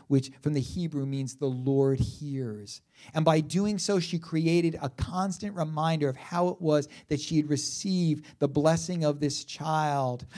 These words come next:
Um, and, and so she named her son in a, in a way that, that, that, that she would never take for granted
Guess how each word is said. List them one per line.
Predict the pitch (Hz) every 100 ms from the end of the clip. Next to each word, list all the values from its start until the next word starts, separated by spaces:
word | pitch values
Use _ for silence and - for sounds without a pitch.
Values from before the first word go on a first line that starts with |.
| -
Um, | 160 160 -
and, | 165 170
and | 165
so | 180
she | 165 180
named | 165 180 208 208
her | 180 165
son | - 208 190 175 - -
in | 175
a, | 170 170
in | 175
a | 170
way | 165 165 190 190 175 165 -
that, | 175 170 165 -
that, | 165 165 147
that, | 160 165 _ 143
that | 156 156 -
she | - 214
would | 185
never | 180 196 247 254
take | - 247 240
for | - 220
granted | 190 220 254 233 175 117